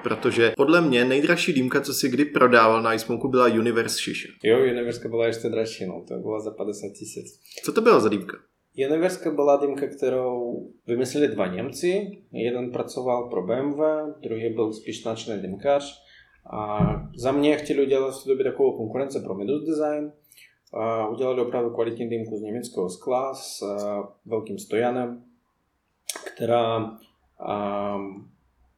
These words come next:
Speaker 2: vypadala zajímavě, měla dobrý funkč-, dobrou funkčnost, dobré vlastnosti, ale prostě stála, kolik stála, protože to byla pořád jakoby kusová výroba.
Speaker 1: A ty jsi snad jediný, kdo má v Česku rovnou dvě.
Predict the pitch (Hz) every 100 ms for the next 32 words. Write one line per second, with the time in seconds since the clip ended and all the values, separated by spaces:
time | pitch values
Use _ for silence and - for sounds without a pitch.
0 | _ 110 117 127 143 139 143 139 131 -
1 | - 127 135 139 139 135 135 135 131 127
2 | 110 113 104 104 - - - 110 - -
3 | 117 117 123 117 98 131 131 - 127 113
4 | 104 101 117 123 143 - - 127 123 -
5 | _ _ _ _ _ - 123 110 117 117
6 | 117 123 - 131 - 123 120 123 120 -
7 | 120 120 117 117 120 117 - 117 117 117
8 | 117 113 117 113 113 113 104 104 - _
9 | _ - - - 110 101 98 92 87 -
10 | _ - 101 127 143 135 117 120 131 131
11 | 123 120 110 117 - 123 110 101 98 -